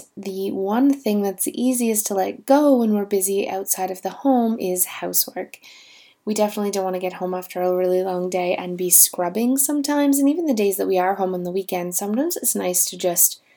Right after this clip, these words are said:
do nothing and relax. But <laughs> when you do that,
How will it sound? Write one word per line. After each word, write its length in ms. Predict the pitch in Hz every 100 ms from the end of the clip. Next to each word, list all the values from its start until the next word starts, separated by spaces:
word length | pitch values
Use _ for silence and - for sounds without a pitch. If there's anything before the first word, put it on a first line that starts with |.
| _ _ _ _ 175
do 580 | 190 185 180 180 180 180
nothing 680 | 180 165 160 - 165 156 160 -
and 320 | 165 165 165
relax. 840 | 165 160 165 160 - - - - - _ _ _ _ _
But 720 | 208 202 165 180 - - - _ -
<laughs> 260 | 208 - -
when 260 | 196 185
you 120 | 185
do 280 | 170 208 320
that, 360 | 233 165 180